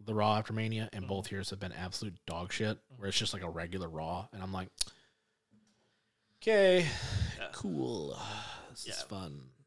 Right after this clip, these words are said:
Speaker 2: As long as Cody wins, I'll be okay.
Speaker 1: I wanna see Chad Gable wrestle twelve times this night. Let's go figure it out. <laughs>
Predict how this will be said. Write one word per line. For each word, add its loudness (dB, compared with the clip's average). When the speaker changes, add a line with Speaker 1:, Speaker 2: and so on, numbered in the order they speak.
Speaker 2:
As -2
long -2
as -4
Cody -4
wins, -12
I'll -8
be -8
okay. -10
Speaker 1:
I -16
wanna -12
see -6
Chad -2
Gable -2
wrestle -2
twelve -10
times -10
this -10
night. -12
Let's -10
go -8
figure -12
it -12
out. -12
<laughs> 0